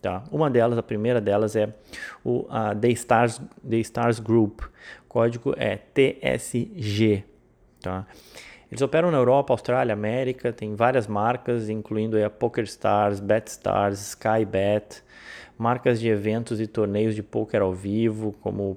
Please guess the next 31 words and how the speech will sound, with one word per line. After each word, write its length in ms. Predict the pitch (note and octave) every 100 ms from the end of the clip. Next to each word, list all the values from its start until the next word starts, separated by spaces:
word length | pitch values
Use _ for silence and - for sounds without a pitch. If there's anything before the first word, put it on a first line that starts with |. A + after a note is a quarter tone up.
| -
PokerStars 600 | A2+ - G#2+ - G#2+ G2+
Players, 680 | - G2+ G#2+ A2+ A2 G#2+ - - - - - -
enfim. 400 | B2 A#2 G2+ F2+ _ _ _ _ _ _ _ -
A 60 | A#2+
empresa 320 | A2+ A#2+ A#2+
vale 240 | A2 A2+ A2+
aí 100 | A2
seis 260 | - B2
ponto 320 | - A#2+ A2+
oito 200 | A#2 A2+
bilhões 340 | A2 A2 A2 A2
de 60 |
dólares 500 | A2 G#2 A2 G#2+ - - - - -
em 40 | A2+
mercado 360 | A2 - A2+
e 60 | A#2
as 40 |
ações 260 | A2+ B2 A2+
acumulam 320 | A2+ A#2 A2+
uma 120 | A2
alta 240 | G#2+ G#2+ A2+
aí 20 |
de 80 | -
cinquenta 420 | A2+ G#2 A2+ A2+
por 120 | -
cento 320 | G#2+ G#2 A2
nos 100 | G#2
últimos 340 | G#2 - G#2+ G2
doze 300 | G#2 G#2 G#2+
meses. 500 | G2 F2+ F2+ - - _ _ _ - - - - - - - - - -
É, 540 | A#2 G#2+ A2 A2 G#2+